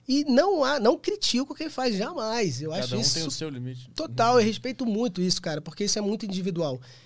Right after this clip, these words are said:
Speaker 1: Isso é muito da, da cabeça de cada um, o que realmente faz sentido pra pessoa.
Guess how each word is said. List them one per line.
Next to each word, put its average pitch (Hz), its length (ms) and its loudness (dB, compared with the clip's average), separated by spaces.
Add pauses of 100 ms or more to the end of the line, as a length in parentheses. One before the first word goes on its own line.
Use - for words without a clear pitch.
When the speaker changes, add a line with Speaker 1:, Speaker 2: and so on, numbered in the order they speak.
(140)
Speaker 1:
Isso 165 220 -4
é - 20 -2
muito 202 300 -2
da, 190 240 0
da 170 400 -6
cabeça 180 360 -2
de 175 80 -6
cada 180 280 -2
um, 180 220 -2 (540)
o 175 120 -2
que 220 680 0
realmente 226 440 0
faz 240 240 2
sentido 185 320 -2
pra - 160 -6
pessoa. 135 500 -4